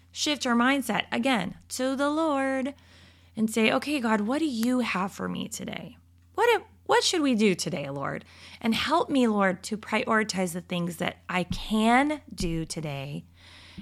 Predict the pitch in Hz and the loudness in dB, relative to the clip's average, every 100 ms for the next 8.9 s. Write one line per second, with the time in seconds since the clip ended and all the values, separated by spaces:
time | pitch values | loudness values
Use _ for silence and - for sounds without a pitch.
0 | - 202 208 240 214 - 214 233 277 - | -2 2 2 2 -2 0 2 2 0 0
1 | 214 202 196 - - 185 185 - - - | 0 0 -2 -6 -2 2 2 -2 -8 -2
2 | 180 190 - _ - - - - 202 202 | -2 -2 -10 _ -20 -20 -20 2 2 4
3 | 220 214 202 185 185 202 226 262 330 370 | 2 2 0 -2 -2 0 2 4 2 0
4 | - - 285 294 247 233 302 - 285 277 | -2 0 8 10 8 6 0 0 0 0
5 | 285 - 262 269 285 277 226 247 240 269 | -2 0 0 2 0 -2 0 -2 -2 -2
6 | 233 233 233 214 240 269 294 247 214 185 | -2 2 2 4 4 4 2 0 0 2
7 | 175 170 160 160 156 165 180 226 254 254 | 2 2 2 0 0 -2 -2 -2 -2 -2
8 | 233 254 233 226 247 247 202 214 | 0 0 0 2 0 0 0 0